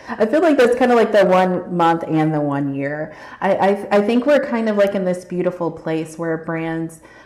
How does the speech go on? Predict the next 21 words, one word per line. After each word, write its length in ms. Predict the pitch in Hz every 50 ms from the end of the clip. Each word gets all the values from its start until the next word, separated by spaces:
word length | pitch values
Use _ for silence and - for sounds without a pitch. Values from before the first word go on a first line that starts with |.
| - - - - - _ _ -
are 300 | 175 175 175 180 175 170
realizing 880 | 165 165 160 165 170 175 185 196 202 202 196 208 214 208 208 202 196 202
that, 680 | 175 165 165 165 160 160 160 - - - - - - -
um, 580 | - 165 160 156 156 151 156 143 110 87 - - _ _ -
they 140 | - 196 185
can't 280 | 190 214 208 180 -
just 180 | - 175 - -
talk 220 | - 165 156 156
about 200 | 180 170 165 165 170
their 160 | 170 160 -
ethics, 460 | 160 165 165 - 190 180 175 175 -
they 160 | - 170 160
need 200 | 160 156 151 143 -
to 100 | 160 147
live 300 | 147 147 147 147 - -
them 420 | 143 139 139 135 135 143 - - _ _ -
out. 500 | 143 143 156 175 208 208 - - - - _ - - - - - - _ -
Um, 360 | 180 175 170 165 165 165 156 -
and 120 | 175 170
I 100 | 170 175
love 840 | 170 160 160 165 165 165 165 165 165 170 175 175 170 156 151 156